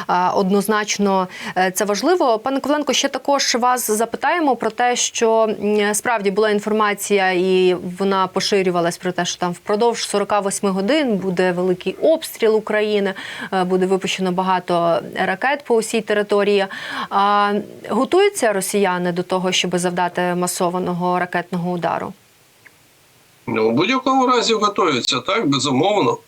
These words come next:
Speaker 1: Що це може
Speaker 2: А вони
Speaker 1: бути?
Speaker 2: накопич-, ну, вони накопичують ракети авіаційного, морського базування.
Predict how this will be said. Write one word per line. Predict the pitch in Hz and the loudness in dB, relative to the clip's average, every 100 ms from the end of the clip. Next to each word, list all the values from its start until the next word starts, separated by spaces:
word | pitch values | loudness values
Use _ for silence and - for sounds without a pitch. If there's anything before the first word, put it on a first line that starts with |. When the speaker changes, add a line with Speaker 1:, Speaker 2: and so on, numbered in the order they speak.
| - | -8
Speaker 1:
Що | - 294 | -4 -2
це | 311 | 0
може | 311 285 240 | 0 0 2
Speaker 2:
А | |
вони | 220 185 | 2 0
Speaker 1:
бути? | - | 0
Speaker 2:
накопич-, | 196 123 175 - - _ - - - - - - - - - | 0 0 -2 -2 -12 _ -20 -20 -20 -20 -20 -20 -20 -10 0
ну, | 311 | 2
вони | 202 202 214 | 2 2 0
накопичують | 196 190 220 214 165 131 | -2 -2 -2 0 0 0
ракети | 131 127 - 156 180 139 123 120 117 | -2 -4 -2 -2 -2 -2 0 2 2
авіаційного, | 113 113 113 113 123 117 156 175 131 | 2 2 2 2 0 0 0 2 2
морського | 117 110 - 147 139 | 0 0 0 2 4
базування. | 123 120 120 120 123 120 117 117 | 2 2 2 2 2 0 -2 -4